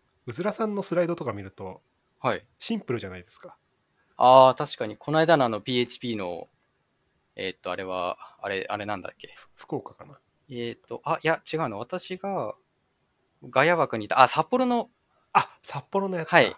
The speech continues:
Speaker 1: はいはいはい。あの、エックスエイチプロフやってたやつ。
Speaker 2: あ、そうそうそう、とか見てて、え、す-、なんか、すごいシンプルなんだけど、めちゃなんだこの伝わってくる感じは、みたいな。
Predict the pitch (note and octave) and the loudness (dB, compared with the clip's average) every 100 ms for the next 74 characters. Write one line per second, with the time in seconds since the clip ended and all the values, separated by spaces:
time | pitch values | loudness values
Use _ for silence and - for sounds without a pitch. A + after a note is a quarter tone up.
0 | _ _ D3+ B2+ A#2+ A#2 - - C3 C#3+ | _ _ -8 -8 -10 -12 -12 -10 -8 -6
1 | C3+ - G#3 G#3+ - F#3+ - G2+ F#2 F#2+ | -8 -4 -4 -4 -4 -6 -4 -12 -12 0
2 | D#3+ E3 F3 - C#3+ C#3 B2 C3+ B2 F3 | 0 2 0 0 -4 -6 -8 -4 -2 -2
3 | G3+ D3+ B2+ G#2+ - - - A#2+ - - | -4 -4 0 0 0 -18 -14 -14 -12 -10
4 | E3 - _ - - G3+ C#4 C#4 A#3+ B3+ | -8 -8 _ -14 -8 -2 -2 2 4 4
5 | G#3+ D3+ B2+ A#2 A2 G2 C3 F#3+ G#3+ F#3 | 4 2 2 0 -4 -4 -2 2 2 2
6 | B2 A2+ - C#3+ C#3 - C3 A2+ G#2 G#2+ | 0 -4 -2 -2 -2 -2 -4 -4 -4 -4
7 | G#2 G2 G2 F#2 G2 - | -4 -4 -4 -4 -8 -10